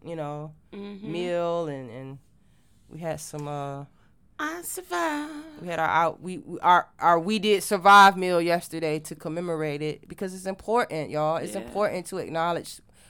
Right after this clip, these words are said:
Speaker 1: when things happen to us and when we get over it. That should be something that we, um, hold dear to our hearts and, and let people know. And I didn't wanna talk about it for so long, but I'm just letting people know we got through it, y'all.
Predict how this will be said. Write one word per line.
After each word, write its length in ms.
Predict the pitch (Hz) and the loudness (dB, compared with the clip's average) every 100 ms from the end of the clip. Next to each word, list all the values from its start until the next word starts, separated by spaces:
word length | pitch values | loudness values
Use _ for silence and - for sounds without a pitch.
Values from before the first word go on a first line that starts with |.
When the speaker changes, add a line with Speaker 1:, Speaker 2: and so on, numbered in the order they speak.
| _ | _
Speaker 1:
when 140 | 170 | -12
things 340 | 156 170 170 160 | -8 -8 -8 -2
happen 300 | 156 160 160 | -2 -2 -8
to 180 | 170 - | -10 -6
us 220 | 156 156 | -6 -6
and 220 | - 160 | -8 -8
when 160 | 165 165 | -8 -8
we 120 | 165 | -10
get 200 | 151 160 | -8 -8
over 380 | - 160 151 139 | -4 -6 -6 -10
it. 140 | 123 - | -12 -4
That 180 | 151 156 | -4 -4
should 200 | - 165 | -12 -12
be 80 | |
something 400 | 175 165 160 160 | -10 -8 -8 -6
that 200 | 156 147 | -6 -6
we, 300 | 147 160 156 | -6 -8 -8
um, 460 | 113 143 139 139 143 - _ _ _ _ _ | -8 -8 -8 -10 -12 -18 _ _ _ _ _
hold 320 | _ 190 151 | _ -4 -4
dear 200 | 151 180 | -2 -4
to 220 | 175 180 156 | -4 -4 0
our 140 | 151 | 0
hearts 480 | 147 151 165 - - | 2 2 2 -2 -12
and, 220 | - 151 | -8 -8
and 180 | - 147 | -6 -4
let 180 | 156 156 | -2 -4
people 300 | - 151 139 | -6 -12 -10
know. 380 | 139 156 151 135 | -4 -2 -2 -6
And 160 | 147 | -4
I 80 | 165 | -4
didn't 180 | 220 214 | -4 -4
wanna 160 | 190 175 | -4 -6
talk 300 | - 202 214 | 0 0 0
about 240 | 180 156 | -2 -2
it 80 | - | -2
for 80 | 151 | -12
so 180 | - | -10
long, 240 | 151 143 143 | -8 -6 -6
but 80 | 156 | -8
I'm 120 | 196 | -10
just 180 | 214 202 | -10 -8
letting 160 | 196 | -8
people 240 | 208 190 190 | -10 -12 -6
know 200 | 196 190 - _ | -6 -8 -16 _
we 140 | 226 | -10
got 380 | 220 233 214 - | -6 -2 -2 -2
through 220 | 208 233 | -4 -2
it, 100 | 175 | -2
y'all. 460 | - 147 147 151 156 | -4 -6 -4 -6 -10